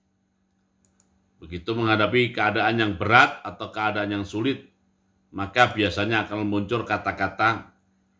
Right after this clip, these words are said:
"Ya sudahlah, tawakal saja kepada Allah Subhanahu wa Ta'ala." Tawakal saja kepada Allah Subhanahu wa Ta'ala.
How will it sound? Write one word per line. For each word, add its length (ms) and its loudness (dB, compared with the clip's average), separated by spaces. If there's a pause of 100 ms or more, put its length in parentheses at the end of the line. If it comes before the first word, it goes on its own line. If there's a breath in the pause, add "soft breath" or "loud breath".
(140)
"Ya 80 -12
sudahlah, 560 0 (1400)
tawakal 720 2
saja 320 2
kepada 320 -6
Allah 240 -2
Subhanahu 240 -10
wa 80 -14
Ta'ala." 300 -16 (1500)
Tawakal 560 0
saja 240 0
kepada 640 0 (500)
Allah 400 0
Subhanahu 880 -2
wa 80 -2
Ta'ala. 540 -16